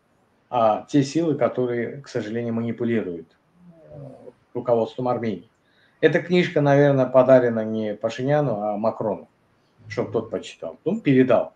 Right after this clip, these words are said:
Макрону. Э, поэтому я, к сожалению, как минимум, м, до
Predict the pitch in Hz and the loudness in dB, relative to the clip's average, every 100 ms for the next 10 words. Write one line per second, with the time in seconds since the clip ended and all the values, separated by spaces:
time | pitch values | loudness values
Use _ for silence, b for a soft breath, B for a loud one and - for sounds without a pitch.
0 | - 104 - 92 80 101 _ _ b b | -8 -8 -6 -8 -8 -18 _ _ b b
1 | b _ 117 107 101 123 - 143 175 180 | b _ -8 -4 -4 -6 0 4 4 4
2 | 170 156 135 135 151 147 147 120 123 135 | 0 0 0 2 2 2 -2 -2 0 0
3 | 123 113 110 113 151 143 127 131 147 131 | 0 -2 -6 -10 -14 -4 -4 -2 0 0
4 | 117 104 95 92 95 87 - _ _ _ | -2 -6 -10 -12 -14 -14 -18 _ _ _
5 | _ 113 120 151 131 101 | _ -2 8 10 10 4